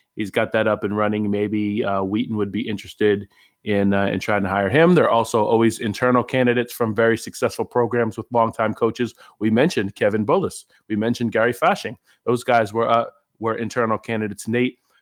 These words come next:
Nate Milne, the head coach of Muhlenberg, was, was an internal hire as well, although he hadn't been at Muhlenberg nearly all that long when, when he, uh,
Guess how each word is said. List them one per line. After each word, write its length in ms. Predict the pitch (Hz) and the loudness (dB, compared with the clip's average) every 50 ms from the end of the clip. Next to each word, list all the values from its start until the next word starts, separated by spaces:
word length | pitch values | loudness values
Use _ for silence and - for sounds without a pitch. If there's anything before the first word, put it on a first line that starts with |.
| _ _ - | _ _ -2
Nate 240 | 107 120 127 131 | 0 2 2 4
Milne, 420 | 131 156 190 214 156 104 90 90 87 - | 4 6 6 6 4 2 0 -4 -4 -2
the 280 | 120 117 110 107 110 - | 0 2 2 2 0 0
head 160 | 113 120 117 | -2 -2 -2
coach 200 | - 131 127 - | -2 -2 -2 -2
of 60 | 127 | 0
Muhlenberg, 460 | 147 170 185 180 156 127 120 113 98 113 | 2 2 2 2 2 2 0 0 0 0
was, 300 | 117 110 101 98 - - | -2 -2 -2 -4 -10 -8
was 280 | 110 110 110 104 95 101 | -4 -4 -4 -2 -4 -6
an 120 | 107 110 - | -8 -8 -6
internal 580 | 113 110 101 - - 113 110 110 107 107 - - | -6 -8 -6 -6 -6 -4 -2 -2 -4 -4 -6 -8
hire 400 | - 98 107 107 110 110 107 113 | -6 -2 0 0 2 2 0 0
as 240 | - 110 107 - - | -2 -4 -6 -4 -2
well, 220 | 123 147 143 120 | 2 2 4 4
although 220 | 113 104 101 101 95 | 2 2 0 -2 -2
he 120 | 104 117 | 0 -2
hadn't 220 | 113 107 104 104 90 | -2 -2 -2 -4 -4
been 160 | 107 104 104 | -6 -6 -6
at 140 | 101 - 104 | -6 -6 -6
Muhlenberg 460 | 110 110 107 104 98 107 104 101 98 - _ _ _ _ _ _ _ - | -6 -4 -4 -4 -2 -2 -2 -4 -4 -8 _ _ _ _ _ _ _ -4
nearly 320 | 113 117 110 110 110 - | -2 0 2 2 0 0
all 180 | - 107 107 101 | 0 0 0 0
that 200 | 107 104 107 110 | 0 -2 -2 0
long 300 | 113 127 127 117 107 104 | 2 4 4 4 2 0
when, 200 | 104 110 - 101 | -2 -4 -4 -6
when 180 | 104 98 92 | -6 -6 -6
he, 260 | 90 107 107 107 110 | -4 -4 -4 -2 -2
uh, 320 | 113 101 101 95 92 92 | -2 0 0 0 0 -2